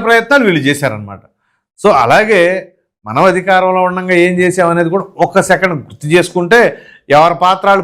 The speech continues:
పోషించారా అంటే లేదు, బొమ్మరిల్లులో ప్రకాష్ రాజ్ పాత్ర పోషించినట్టుగా అన్ని పాత్రలు ఆయనే,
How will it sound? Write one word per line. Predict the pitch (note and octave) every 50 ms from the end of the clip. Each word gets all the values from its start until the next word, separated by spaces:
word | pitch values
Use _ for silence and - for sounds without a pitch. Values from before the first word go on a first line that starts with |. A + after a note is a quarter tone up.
| D#3
పోషించారా | F3+ F#3 F3+ F#3+ F#3+ E3 F#3+ F#3 F3+ F3+ F3 F3
అంటే | F3 E3+ A3+ A3+ G3+ F#3+ G3 F#3+ F3
లేదు, | F3+ F#3 F3 D#3+ C3+ - - - _ _ _ _ - C#3
బొమ్మరిల్లులో | D#3 D#3+ F#3 G#3 G#3 G#3 G#3 G3+ G#3 G3+ E3
ప్రకాష్ | E3+ D#3+ F#3 G3 F3 F3
రాజ్ | G3+ F#3+ E3 - F3+
పాత్ర | F3 E3+ F3+ F3 F3
పోషించినట్టుగా | F3+ E3+ E3 F3+ E3 F3 F3 E3+ D#3+ F#3 F#3+ G3 E3 D#3 D3+ - - - _ _ - E3
అన్ని | F#3+ G3 G#3 G#3 - G3+
పాత్రలు | F#3+ F#3 F#3 G#3+ G#3 A#3 A#3+ G3+
ఆయనే, | E3 D#3+ D#3 D3 C#3+